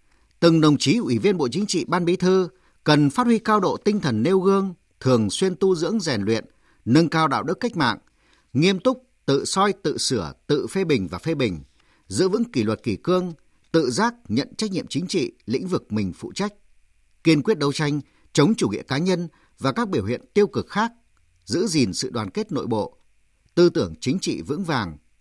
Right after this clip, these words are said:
quan điểm đúng đắn, gương mẫu về đạo đức lối sống trong công tác,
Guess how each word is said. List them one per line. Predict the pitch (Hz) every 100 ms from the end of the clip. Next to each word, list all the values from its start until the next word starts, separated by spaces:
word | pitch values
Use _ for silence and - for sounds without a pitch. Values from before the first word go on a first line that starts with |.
| -
quan | 151 151
điểm | 120 82 -
đúng | 98 117 156
đắn, | 113 151 208 _ _ _ _ _
gương | 113 202 185
mẫu | 165 220
về | 175
đạo | 101 76
đức | 220 -
lối | 131 175
sống | - 131 214 - _
trong | - 147
công | 170 143
tác, | 202 233